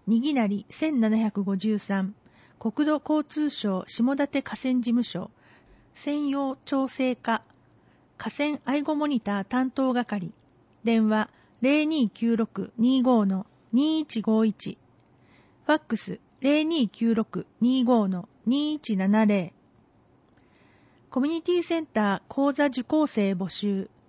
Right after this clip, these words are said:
未来平コミュニティセンターサポーテッドバイ成島建設。みんなでフラダンス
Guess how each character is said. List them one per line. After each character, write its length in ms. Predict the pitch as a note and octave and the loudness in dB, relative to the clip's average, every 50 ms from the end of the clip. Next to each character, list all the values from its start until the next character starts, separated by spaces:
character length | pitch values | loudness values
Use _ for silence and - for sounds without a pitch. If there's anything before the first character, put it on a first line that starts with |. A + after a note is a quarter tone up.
| _ _ _ _ _ _ _ _ - | _ _ _ _ _ _ _ _ 0
未 100 | A3+ A#3+ | 2 4
来 200 | C#4+ D4+ D#4+ D#4 | 4 4 4 4
平 340 | F4 E4+ D4+ A3+ G#3+ G3 F#3+ | 4 4 4 4 2 0 0
コ 120 | - A3+ | 2 2
ミ 60 | B3 | 2
ュ 40 | C4 | 2
ニ 120 | C#4+ C#4 | 0 0
テ 80 | - C#4+ | -2 -2
ィ 80 | C#4 C#4 | -2 -2
セ 200 | - - C#4+ C#4 | -2 -2 -2 -2
ン 60 | B3 | -4
タ 340 | - - G3 F#3+ F#3+ F#3 - | -4 -4 -2 -2 -2 -4 -6
ー 260 | - - - _ - - | -8 -16 -20 _ -12 -6
サ 140 | - A3 | -6 -4
ポ 200 | - - D4+ D#4 | -2 2 2 2
ー 20 | D#4 | 2
テ 160 | - D#4+ D#4 | 2 0 -2
ッ 60 | D4+ _ | 0 _
ド 100 | - C#4+ | 0 0
バ 180 | B3+ C4+ C4+ C4+ | 2 2 2 2
イ 60 | C4 | 2
成 180 | A#3+ A#3+ C#4 C#4 | 2 2 2 0
島 240 | - C#4+ C#4+ C#4 C4 | -2 -2 -2 -2 -2
建 240 | - C#4+ C4 A#3+ | 0 0 2 2
設。 360 | - A#3 G3+ - - F3 - - _ _ _ _ _ _ _ _ _ _ _ - | 2 0 -4 -6 -8 -14 -14 -14 _ _ _ _ _ _ _ _ _ _ _ 0
み 160 | A3+ C4 C#4 | 2 2 2
ん 60 | C#4+ | 4
な 100 | D4+ D4+ | 4 4
で 160 | C4+ A#3 A3 G3 | 4 2 2 0
フ 160 | - - A3+ | 0 2 2
ラ 120 | A#3+ B3 | 4 4
ダ 140 | B3+ B3+ B3 | 4 4 4
ン 60 | A3+ | 2
ス 280 | G3+ - - - - | 2 -2 -6 -10 -10